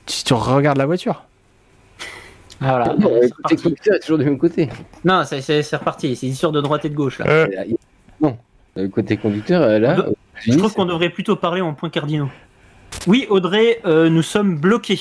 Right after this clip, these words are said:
Speaker 1: On est sur un petit blocage, un blocage, euh, de, de type, euh, de type arme de feu, un petit peu.
Speaker 2: Alors, Audrey, est-ce que tu aurais une solution pour nous ?
Speaker 1: Et la poulie, tu t'accroches
Speaker 2: Ah.
Speaker 1: à la poulie, non ? Tu veux pas ?
Speaker 2: Alors, il y a Liquid qui nous dit : « Il faut passer de l'autre côté, mais il ne sait plus comment. »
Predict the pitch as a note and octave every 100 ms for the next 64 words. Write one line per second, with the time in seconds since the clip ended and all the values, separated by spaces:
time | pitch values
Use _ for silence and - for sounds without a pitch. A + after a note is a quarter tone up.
0 | - C#3 D#3 E3+ D#3 E3 E3 C#3+ B2 A#2+
1 | A#2+ B2 C#3+ C#3 A#2+ A2+ A2 A2 A2+ A2+
2 | C3 - D#3+ D3+ C3+ B2+ B2 A#2+ B2+ E3+
3 | - D3+ D#3+ D#3 - C#3 C#3 B2 A#2+ -
4 | - - - - - - - - - -
5 | - - - - - - - - - -
6 | D#3+ E3 E3+ G3+ G3+ G3+ - F3 D#3+ G3+
7 | G3+ G#3 F3 E3+ D#3+ D#3 - - - -
8 | - - - - - - - - - -
9 | - C3+ C3 C3 - D#3+ F#3+ F#3 G3 G3+
10 | F3+ E3+ C#3+ C3+ C3 F3 G#3+ G3 F#3+ G#3+
11 | - - C3+ C#3+ E3+ F#3+ - - - -
12 | - - E3+ F#3 F#3 G3+ A3+ A#3 B3+ -
13 | A3 A3 B3+ G#3 F#3 - A#3+ B3 F#3 E3+
14 | D#4+ E4 C4+ B3+ - B3+ C#4+ F3+ F#3 D4
15 | E4+ - A3+ G#3 F#3+ A3 G#3 D#4 D4+ -
16 | C4 A3+ C#3